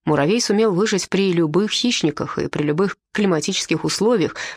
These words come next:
дожде, жаре, засухе, холоде, влажности, ветре.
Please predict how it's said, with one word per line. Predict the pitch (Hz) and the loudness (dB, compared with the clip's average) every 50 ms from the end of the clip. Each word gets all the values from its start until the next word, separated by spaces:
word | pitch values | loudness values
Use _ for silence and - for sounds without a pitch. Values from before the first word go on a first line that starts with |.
| - - | -6 -2
дожде, | 180 180 185 175 165 151 160 165 214 254 247 202 | 0 2 2 2 0 -2 -2 0 0 2 2 0
жаре, | 156 165 143 147 165 202 233 226 185 156 147 | 0 0 -2 0 2 2 2 2 0 -2 -2
засухе, | 147 - 175 208 240 233 - 185 165 - - 156 147 | -2 0 0 0 2 0 0 -2 -2 -2 -2 -4 -4
холоде, | - - 214 233 247 226 180 - 165 151 - - - - _ - | -2 0 0 2 2 2 0 0 -2 -2 -4 -8 -14 -14 _ -8
влажности, | 147 147 156 170 220 247 233 - 160 147 - - 147 | -4 0 0 2 2 0 0 -2 -2 -2 -2 -2 0
ветре. | 151 185 240 254 - 180 170 | 2 2 2 2 2 0 0